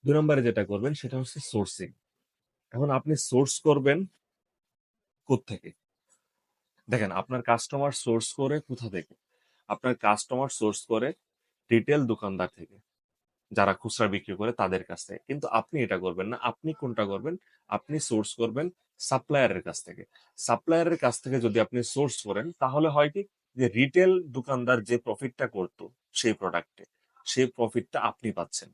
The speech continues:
আপনি কোনো ডেলিভারি চার্জ ছাড়াই তাদের কাছে যখন প্রোডাক্টটা পৌঁছে দিচ্ছেন,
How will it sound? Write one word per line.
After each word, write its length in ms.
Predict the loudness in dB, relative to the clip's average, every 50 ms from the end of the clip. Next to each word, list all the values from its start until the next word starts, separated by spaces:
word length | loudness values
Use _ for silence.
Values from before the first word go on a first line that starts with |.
| _ _ _ _ _ _ _ _ _ _ _ _ _ _ _ _ _ _ _ -20 -20 _ _ _ _
আপনি 280 | -8 -6 -4 -6 -4 -4
কোনো 180 | -2 -2 -2
ডেলিভারি 560 | 0 2 2 4 4 4 4 4 2 0 0
চার্জ 300 | 0 2 2 2 2 0 -2 -8 -12 -12
ছাড়াই 460 | -8 -2 0 2 2 2 2 2 -2 -6 -12 _ _ _ _ _
তাদের 260 | -4 -2 0 -2 0
কাছে 260 | 0 -4 -4 -2 -4
যখন 300 | -4 -4 -4 -6 -8 -8
প্রোডাক্টটা 500 | -8 _ -4 -2 -2 -2 -4 -4 -8 -10
পৌঁছে 440 | -8 -6 -4 -4 -4 -2 -4 -6 -4
দিচ্ছেন, 420 | -4 -6 -8 _ -12 -12 -10 -12